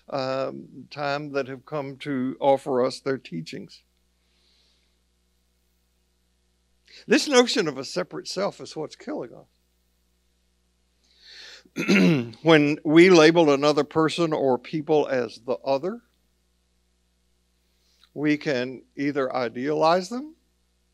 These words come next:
or objectify them. And that means that we can either give them our unquestioning loyalty or we can kill them. But if we are all on the same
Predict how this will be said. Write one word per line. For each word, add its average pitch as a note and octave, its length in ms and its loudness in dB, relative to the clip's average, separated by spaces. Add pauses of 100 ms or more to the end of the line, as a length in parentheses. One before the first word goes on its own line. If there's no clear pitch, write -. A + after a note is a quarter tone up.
(400)
or C#3 300 0
objectify C3+ 800 -2
them. F3 400 -6 (1400)
And C#3 400 -2
that C#3 180 0
means C3 380 -8
that B2 140 -4
we C3+ 200 -6
can B2+ 200 -6
either B2+ 420 -4
give B2+ 320 -8
them C3+ 240 -4
our B2 360 -6
unquestioning B2 720 -10
loyalty F#3 680 -8
or C3+ 280 -10
we B2+ 140 -12
can C#3 240 -16
kill E3 260 -10
them. C#3 300 -14 (3000)
But D#3 260 4
if D#3 180 0
we E3 220 4
are D#3+ 240 2
all D#3 540 2
on C#3+ 80 -8
the C#3 100 -10
same D3+ 800 -8